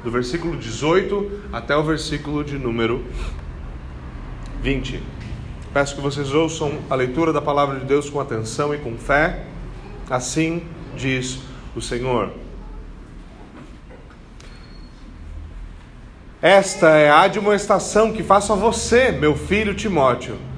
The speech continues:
segundo as profecias que anteriormente foram feitas a seu respeito, que, firmado nelas, você combata o bom combate, mantendo a fé e a boa consciência, porque alguns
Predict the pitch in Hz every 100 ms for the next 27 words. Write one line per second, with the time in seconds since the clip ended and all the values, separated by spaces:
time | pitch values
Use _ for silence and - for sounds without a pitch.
0 | - - 185 202 233 226 226 214 190 -
1 | 240 233 - - 185 202 294 285 269 262
2 | 220 160 160 175 185 180 170 - 247 233
3 | 185 156 156 131 127 - 120 101 104 -
4 | - - - - - - - 165 165 160
5 | 160 175 160 143 135 131 180 247 180 107
6 | 107 185 - - - - - - - -
7 | 160 202 208 214 180 135 160 190 - 214
8 | 214 - - 160 135 156 165 156 160 156
9 | 156 139 120 110 104 - 98 - - -
10 | - 139 156 160 220 196 156 - 185 196
11 | 190 - 170 151 123 175 202 196 202 190
12 | 214 202 190 165 160 160 190 175 254 170
13 | - -